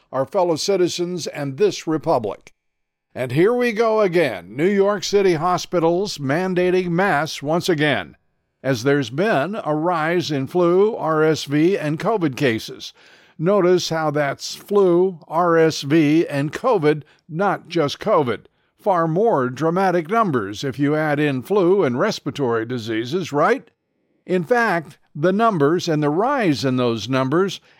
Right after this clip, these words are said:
is minimal compared to the pandemic levels. Fox reports the uptick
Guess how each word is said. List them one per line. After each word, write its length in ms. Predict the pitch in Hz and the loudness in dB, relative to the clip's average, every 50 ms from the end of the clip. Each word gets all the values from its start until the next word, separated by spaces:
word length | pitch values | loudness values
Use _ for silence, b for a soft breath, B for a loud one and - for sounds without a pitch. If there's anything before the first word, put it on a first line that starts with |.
| b b | b b
is 400 | 170 170 175 170 170 151 - 139 | 2 4 4 4 2 0 -2 -4
minimal 600 | 135 151 185 220 220 185 139 123 117 110 95 87 - | -2 0 0 0 2 0 0 0 -2 -4 -6 -8 -8
compared 600 | - 135 131 123 - 147 180 175 151 151 151 135 | -8 -6 -6 -4 -2 -2 0 0 0 0 0 -2
to 80 | 135 117 | -2 -2
the 100 | 120 117 | -4 -4
pandemic 680 | - - 131 123 120 120 120 151 156 143 143 - - | -4 -4 -4 -4 -4 -4 -2 -2 -2 -2 -2 -4 -2
levels. 520 | 143 135 131 123 104 101 - - - - _ _ _ _ _ _ _ | 0 0 0 0 -2 -4 -8 -10 -16 -18 _ _ _ _ _ _ _
Fox 420 | _ - 190 202 220 240 - - | _ -2 0 0 0 0 -2 0
reports 520 | - 180 165 - - 160 147 156 160 - - | 2 2 2 2 2 0 2 0 0 -2 -2
the 160 | 160 151 156 | 0 2 2
uptick 580 | 170 185 - - - - 131 107 104 139 139 | 2 2 0 -4 -6 -4 -2 -2 -2 -4 -8